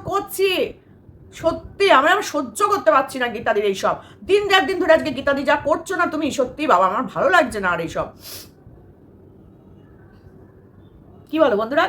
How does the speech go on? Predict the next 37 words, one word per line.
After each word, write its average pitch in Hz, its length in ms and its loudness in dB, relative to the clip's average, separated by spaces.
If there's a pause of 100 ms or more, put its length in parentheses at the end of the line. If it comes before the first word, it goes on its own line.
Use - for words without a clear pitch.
গীতাদিকে 240 400 -4
কেমন 269 260 2
দিলাম? 269 220 4 (220)
হুম, 294 240 -8 (500)
মিষ্টি 254 220 -8
মিষ্টি 330 180 -4
করে 320 140 4
কিন্তু 311 200 -2
গীতাদিকে 285 340 2
বেশ 294 200 6
দিয়ে 269 160 0
নিলাম। 180 200 2 (460)
এইবার 330 300 4
আসি - 140 -4 (140)
আসল 160 300 -4
সত্য - 200 -10 (100)
কথায়, 143 240 -8 (520)
গীতাদি 302 340 2 (180)
কেন 262 160 2 (100)
ওকে 302 200 -4
নিয়ে 277 120 0 (120)
ভিডিওগুলো 202 360 -4 (100)
করেছে? 160 280 -4 (640)
আগে 277 220 4
আমরা 330 140 2 (120)
কারণটা 262 420 4
জানবো, 160 300 -2
তাই 262 160 -2
না? 320 40 0 (180)
প্রত্যেকটা - 480 -6 (120)
কাজের 247 380 4
একটা - 180 -8
করে 285 120 -2 (100)
কারণ 220 180 2 (100)
থাকে, - 200 -10 (580)
তাই 208 160 -2
না? 381 60 0